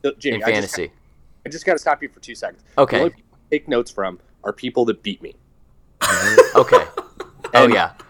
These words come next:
Speaker 2: We're back
Speaker 1: you
Speaker 2: to
Speaker 1: look
Speaker 2: that.
Speaker 1: back at a regular season matchup, I believe one of those three losses, uh, was to me.
Speaker 2: <laughs>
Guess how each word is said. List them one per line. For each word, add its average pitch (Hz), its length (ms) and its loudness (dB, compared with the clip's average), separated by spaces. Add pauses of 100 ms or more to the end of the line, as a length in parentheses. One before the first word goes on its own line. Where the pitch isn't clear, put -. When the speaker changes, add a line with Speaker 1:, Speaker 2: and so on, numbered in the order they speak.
(120)
Speaker 2:
We're 123 100 0
back 117 180 2
Speaker 1:
you 277 60 4
Speaker 2:
to 147 80 6
Speaker 1:
look 196 100 6
Speaker 2:
that. - 100 -8
Speaker 1:
back - 220 4
at - 140 -4
a - 40 2
regular 160 300 -2
season 143 300 -10
matchup, 120 300 -4
I 107 40 -6
believe 127 460 -6 (280)
one 131 140 0
of 139 60 0
those 127 260 0
three 131 280 0
losses, 117 760 0
uh, 104 380 2
was 117 420 4
to 110 100 0
me. - 180 -6
Speaker 2:
<laughs> 415 40 2